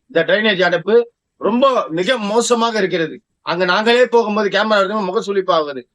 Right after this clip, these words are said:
ஏனென்றால், அங்க விஷ காய்ச்சல், மூல-, நிறைய எஃபெக்ட் உள்ள வியாதிகள் எல்லாம் அங்க உருவாகக்கூடிய இடம். ஏனென்றால், பக்கத்தில் சுடுகாடு, இன்னும் போய் ஒரு, ஆ, ஆ, அரை கிலோமீட்டர்ல பார்த்தா கெனால், இந்த பக்கம் பாத்தீங்கன்னா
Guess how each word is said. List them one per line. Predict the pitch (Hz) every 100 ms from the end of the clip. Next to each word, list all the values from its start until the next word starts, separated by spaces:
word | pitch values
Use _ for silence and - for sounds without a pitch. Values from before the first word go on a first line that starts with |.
| _
ஏனென்றால், | - 247 247 220 233
அங்க | 208 196
விஷ | 185 185 247
காய்ச்சல், | 214 196 185 196 170 _ _ _ -
மூல-, | 240 233 208 190
நிறைய | 185 240 277 254 220 202 185 180
எஃபெக்ட் | 202 233 226
உள்ள | 208 190 180
வியாதிகள் | 185 196 185
எல்லாம் | 175 180 185
அங்க | 170
உருவாகக்கூடிய | 185 190 180 170 175 185 _ _
இடம். | 185 190 175
ஏனென்றால், | 208 208 190 226 202 - _
பக்கத்தில் | 190 185 254 233 185
சுடுகாடு, | 214 214 180 156 _ _ _ 180
இன்னும் | 240 262 220
போய் | 233 226
ஒரு, | 220 214
ஆ, | 190 202 185 160 _ _ 165
ஆ, | 196 185
அரை | 247
கிலோமீட்டர்ல | 247 247 233 220
பார்த்தா | 202 226 226
கெனால், | 208 226 170 - _ _ -
இந்த | 208 247
பக்கம் | 247 247
பாத்தீங்கன்னா | 226 214 220